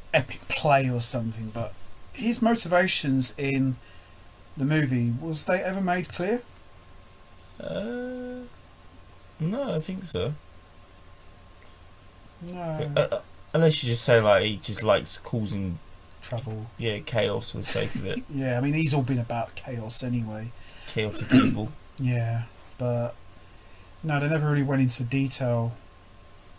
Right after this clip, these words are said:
Speaker 2: I love
Speaker 1: why.
Speaker 2: that.
Speaker 1: Yeah, never really went into detail. I mean, could have been just some sort of revenge thing. Oh, like,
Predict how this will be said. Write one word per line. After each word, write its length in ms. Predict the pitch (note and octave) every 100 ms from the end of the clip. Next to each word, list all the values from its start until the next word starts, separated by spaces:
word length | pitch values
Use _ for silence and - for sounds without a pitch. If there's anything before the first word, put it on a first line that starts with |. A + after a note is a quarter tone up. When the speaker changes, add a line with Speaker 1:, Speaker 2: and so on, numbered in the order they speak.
| - B2+
Speaker 2:
I 20 |
love 160 | B2 B2 A#2+
Speaker 1:
why. 80 |
Speaker 2:
that. 240 | A#2+ - - - C#3+
Speaker 1:
Yeah, 360 | A#2+ A#2 A2+ A2
never 240 | C3+ B2+
really 120 | B2 A#2
went 160 | A#2
into 180 | A2+ A#2
detail. 500 | A#2 A#2+ A#2+ A#2+ A2
I 60 | A2+
mean, 200 | A2+ A#2 - - - - - - -
could 120 | A#3+
have 80 | G#3
been 120 | D#3+
just 180 | C#3 C3
some 140 | D#3 C#3
sort 240 | - C3+
of 60 | B2+
revenge 340 | C#3 C#3 C3
thing. 140 | B2+
Oh, 120 | B2+ A#2+
like, 300 | A#2+ A#2